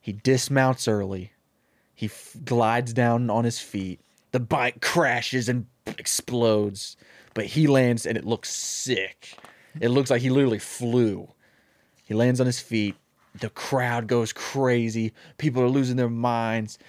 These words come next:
There's flash bulbs of cameras. Tsh, tsh, tsh. Everyone's so happy. And even though he didn't technically land it, so he doesn't get the world record, he didn't, he can't say that he jumped the Grand Canyon and landed it.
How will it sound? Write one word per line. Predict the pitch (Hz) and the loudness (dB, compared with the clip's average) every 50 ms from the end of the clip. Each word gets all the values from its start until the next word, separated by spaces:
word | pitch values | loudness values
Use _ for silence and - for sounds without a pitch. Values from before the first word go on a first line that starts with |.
| - - _ | -20 -8 _
There's | - 113 107 | -4 -4 -4
flash | - - - 143 143 143 131 123 120 127 | -6 -6 -4 -2 0 2 2 0 -2 -4
bulbs | 123 113 135 127 127 123 120 120 | -2 2 4 4 6 4 4 2
of | 117 117 - | -2 -2 -4
cameras. | - - 139 123 120 120 120 120 - | -4 -2 0 0 2 0 0 -2 -2
Tsh, | - - - - - - | 0 0 0 0 -2 -2
tsh, | - - - - - - - - | -2 -2 -2 -2 -2 -4 -4 -2
tsh. | - - - - - - - - - - - - - - - _ _ _ _ _ _ _ _ _ _ _ _ _ _ _ _ _ _ _ | -2 -2 0 -2 -4 -6 -10 -14 -16 -20 -20 -20 -20 -20 -20 _ _ _ _ _ _ _ _ _ _ _ _ _ _ _ _ _ _ _
Everyone's | 120 135 139 127 131 127 127 127 123 - - _ _ _ _ _ _ _ | 0 0 2 2 2 4 2 2 0 -2 -6 _ _ _ _ _ _ _
so | - - - - - 151 139 135 | -12 -10 -6 -2 2 4 4 4
happy. | 123 120 127 107 101 98 - 90 80 71 - _ _ _ _ _ _ _ _ _ _ _ _ | 4 2 0 0 -2 -2 -4 -10 -12 -12 -14 _ _ _ _ _ _ _ _ _ _ _ _
And | - 107 113 | -6 -4 0
even | 127 165 175 165 170 | 2 2 4 4 4
though | 165 160 147 | 4 4 4
he | 147 151 | 4 4
didn't | 151 165 151 131 | 2 2 2 -2
technically | - - - 208 226 - 240 214 - 240 240 | -6 -2 0 0 0 0 -2 0 2 2 2
land | 220 208 202 180 151 131 120 | 4 4 2 4 4 4 2
it, | 131 127 | 0 0
so | - | 0
he | 117 117 | 0 2
doesn't | 135 151 160 180 | 2 2 2 2
get | 175 180 - | 0 0 0
the | 180 | 2
world | 175 185 185 170 156 | 4 4 4 4 4
record, | 160 156 151 151 151 151 147 143 139 - _ _ _ _ _ _ _ _ | 4 4 4 2 2 0 0 0 -2 -8 _ _ _ _ _ _ _ _
he | _ - | _ -2
didn't, | 131 135 156 - 147 143 135 - | 2 2 0 0 -2 -4 -6 -6
he | - 117 127 | -8 -10 -10
can't | 123 - 180 165 - - | -4 -2 -2 -2 0 -2
say | - - - 170 156 156 156 | -4 -2 0 2 4 4 4
that | 143 131 | 2 0
he | 127 139 151 143 | 0 -2 -4 -6
jumped | 131 123 120 139 135 139 131 | -6 -2 0 0 0 0 -2
the | - | -4
Grand | 139 127 139 135 135 131 | -4 -2 0 -2 -2 -2
Canyon | - 139 135 131 135 127 | -2 -2 -2 0 0 0
and | 127 127 127 | 0 0 0
landed | 120 113 110 110 110 107 104 | 0 0 0 0 -2 -2 -2
it. | 110 107 | -2 -4